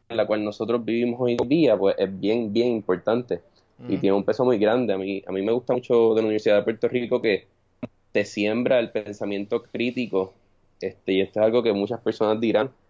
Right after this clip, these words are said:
Speaker 1: porque es una realidad. Eh, yo, yo, mi primer año de universidad, no sé si te acuerdas, pero yo empecé en el Turabo
Speaker 2: Claro.
Speaker 1: cuando jugaba baloncesto.
Speaker 2: Ujú, ujú. Estaba
Speaker 1: Este,
Speaker 2: pegado, ¿no?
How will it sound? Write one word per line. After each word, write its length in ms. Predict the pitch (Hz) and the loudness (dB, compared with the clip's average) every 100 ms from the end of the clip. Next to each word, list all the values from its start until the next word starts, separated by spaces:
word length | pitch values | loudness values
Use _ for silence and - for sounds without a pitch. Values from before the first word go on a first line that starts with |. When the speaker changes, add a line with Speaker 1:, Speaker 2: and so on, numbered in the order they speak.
| _ _ _ _ | _ _ _ _
Speaker 1:
porque 240 | 117 113 | -2 2
es 60 | 123 | 0
una 160 | 147 170 | 0 0
realidad. 460 | 170 180 147 196 _ - | 0 0 0 -4 _ -6
Eh, 280 | 110 104 101 | -4 -2 -2
yo, 320 | 104 120 120 | -2 -2 -2
yo, 200 | 113 120 | 0 2
mi 200 | 135 139 | 2 0
primer 200 | 123 117 | 2 2
año 80 | 127 | 2
de 40 | 139 | 2
universidad, 300 | 139 139 139 | 0 0 0
no 60 | |
sé 60 | 135 | 2
si 40 | |
te 60 | 127 | 2
acuerdas, 300 | 123 147 139 _ _ _ - | 2 0 -4 _ _ _ 0
pero 120 | 107 | 2
yo 60 | |
empecé 280 | 101 101 120 | 2 0 -2
en 60 | 120 | -2
el 100 | 123 | 0
Turabo 540 | 123 113 123 107 104 _ _ _ _ | 2 4 4 2 -4 _ _ _ _
Speaker 2:
Claro. 200 | - 113 | -8 -2
Speaker 1:
cuando 180 | 104 98 | -2 0
jugaba 220 | 101 98 | 2 4
baloncesto. 680 | 104 113 113 113 117 - 101 - | 4 2 0 -4 -4 -6 -8 -8
Speaker 2:
Ujú, 80 | |
ujú. 420 | 113 131 131 131 127 - | -14 -12 -12 -12 -14 -12
Estaba 220 | 104 117 | -8 0
Speaker 1:
Este, 100 | 107 | 2
Speaker 2:
pegado, 220 | 101 101 | 4 2
¿no? 120 | 95 | 0